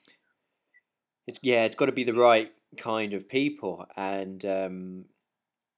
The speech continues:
I, I think it's a, I think it's a mixture of two things. The, the right kind of people, but also, um, I think I've learned that I, I need to be on the, again, s-, it sounds like,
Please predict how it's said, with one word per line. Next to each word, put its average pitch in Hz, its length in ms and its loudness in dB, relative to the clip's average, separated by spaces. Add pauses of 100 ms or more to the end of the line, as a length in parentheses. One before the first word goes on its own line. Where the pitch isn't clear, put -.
(880)
I, 156 80 2
I 175 80 -4
think 226 160 -4
it's 185 100 -4
a, 135 160 -4
I 139 60 -2
think 165 240 -6
it's 135 60 -4
a 117 40 -2
mixture 127 300 -4
of - 80 -6
two - 140 -2
things. 123 140 -6
The, 113 100 -4
the 131 140 -4
right 170 220 8
kind 156 240 -2
of 117 120 -8
people, 123 360 -2
but 101 160 0
also, 120 380 0 (240)
um, 92 560 -4 (360)
I - 80 -2
think 135 280 -4
I've 107 140 4
learned 123 340 0
that 107 100 -2
I, 104 340 0
I 110 120 -6
need 110 240 -8
to 101 100 -10
be 98 460 -4 (1800)
on 117 160 -10
the, 110 180 -10 (1300)
again, 107 420 -2 (320)
s-, - 240 -16
it 120 140 -14
sounds 113 440 -4
like, 101 440 -2